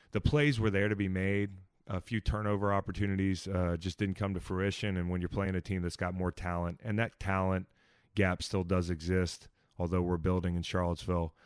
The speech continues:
that S E C speed, it's a real thing. I mock it sometimes, but those kids,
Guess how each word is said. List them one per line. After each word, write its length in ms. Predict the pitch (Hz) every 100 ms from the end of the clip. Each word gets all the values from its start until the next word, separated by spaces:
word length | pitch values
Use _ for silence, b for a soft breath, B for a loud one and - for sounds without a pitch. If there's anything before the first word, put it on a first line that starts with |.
| b -
that 160 | 101
S 200 | 101 95
E 60 | 101
C 220 | - 104
speed, 320 | - 113 135
it's 140 | 135 127
a 40 |
real 220 | 107 92
thing. 280 | - 80 73 -
I 100 | 107
mock 300 | 104 107 -
it 140 | 95
sometimes, 480 | 101 92 98 90 85
but 160 | 90
those 180 | 95 92
kids, 380 | - 92 80